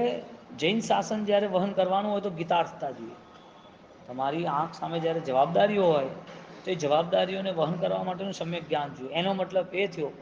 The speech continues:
કે જ્ઞાન ક્યારે પણ વૃદ્ધ માણસો મેળવતા નથી, એટલે કે જ્ઞાન મેળવવાવાળો ક્યારે વૃદ્ધ હોતો નથી એમ.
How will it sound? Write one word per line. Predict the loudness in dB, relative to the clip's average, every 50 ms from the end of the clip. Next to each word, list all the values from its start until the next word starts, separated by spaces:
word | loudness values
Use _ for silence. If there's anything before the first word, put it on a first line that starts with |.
| -18 -20 -20 -20 -20 -20 -20 -20 -6
કે | -2 0 2 2
જ્ઞાન | 0 -2 -2 0 2 2 4 4 4 4 4 2 0 -4 -8 -12 -16 -18 -20 -20 -20 -20 -18 -6 0
ક્યારે | 2 2 4 6 6 6 6
પણ | 6 6 6 4 4 2 -2 -8 -10 -10 -10 -12 -14 -14 -16 -18 -18 -18 -16 -14 -14 -14 -14 -14 -16 -18 -18 -20 -20 -20 -20 -20 -20 -20 -20 -12 -4
વૃદ્ધ | -2 -2 0 2 2
માણસો | 2 4 4 4 4 2 2 0 0
મેળવતા | 2 4 4 4 4 4 2
નથી, | 2 2 -2 -6 -8 -10 -12 -14 -18 -18 -20 -20 -20 -20 -20 -20 -20 -20 -20 -20 -20 -20 -20 -20 -20 -14 -6 -4
એટલે | -2 0 2 2
કે | 2 2 2
જ્ઞાન | 4 4 4 4 4
મેળવવાવાળો | 4 4 4 6 6 6 6 6 6 6
ક્યારે | 6 6 6 6
વૃદ્ધ | 4 4 6 6
હોતો | 6 6 6 6 4
નથી | 2 2 0 0 0
એમ. | -2 -2